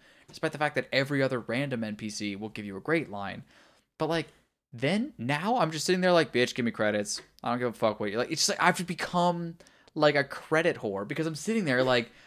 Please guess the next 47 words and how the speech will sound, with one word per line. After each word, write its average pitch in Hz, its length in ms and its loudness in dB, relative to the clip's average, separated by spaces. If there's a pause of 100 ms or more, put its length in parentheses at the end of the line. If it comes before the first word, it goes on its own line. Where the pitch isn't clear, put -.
"I 117 80 6
don't 143 100 4
give 156 120 6
a - 40 -10
fuck 131 180 6
about 127 140 4
your 131 100 2
moral 123 340 6
story. 104 640 0
Like, 104 200 -6
it 104 80 -10
sucks. 110 400 2
It's - 100 -6
not 110 160 4
well 110 140 0
written 104 260 -2
anyways. 98 460 -2
Just 101 180 -10
give 104 100 -4
me 107 60 -2
the 107 100 -4
fucking 104 260 -6
credits." 98 440 -4 (600)
And 151 100 2
I 165 100 -2
just, 202 240 -4
I 151 140 8
feel - 300 2
awful 151 600 -2 (240)
doing 226 360 2
that, 90 240 -8 (100)
but 170 100 4
I 190 140 4
want 202 340 4 (280)
something 196 760 0
to 156 140 0
reward 165 580 4
me 104 300 -4 (100)
for - 160 -6
the 139 240 -2 (460)
walking 165 480 2
to 143 120 -2
her, 113 340 -2 (360)
pressing 175 320 0
the 180 60 -4
dialogue 151 360 2
options, 120 360 -2